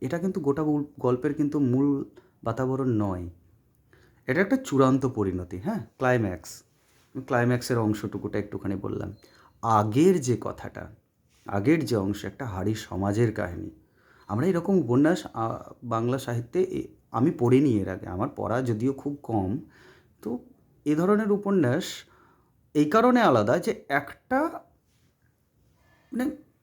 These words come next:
অন্তজ সমাজের মধ্যেও একেবারে আক্ষরিক অর্থে হি-, হীন বলা যেতে পারে, যাদের আর্থিক দিক থেকে হীনতা আছে, মানে,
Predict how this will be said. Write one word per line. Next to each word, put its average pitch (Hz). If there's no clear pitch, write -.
অন্তজ 185
সমাজের 220
মধ্যেও 185
একেবারে 254
আক্ষরিক 220
অর্থে 180
হি-, 131
হীন 180
বলা 143
যেতে 123
পারে, 104
যাদের 127
আর্থিক 123
দিক 131
থেকে 131
হীনতা 110
আছে, 107
মানে, 170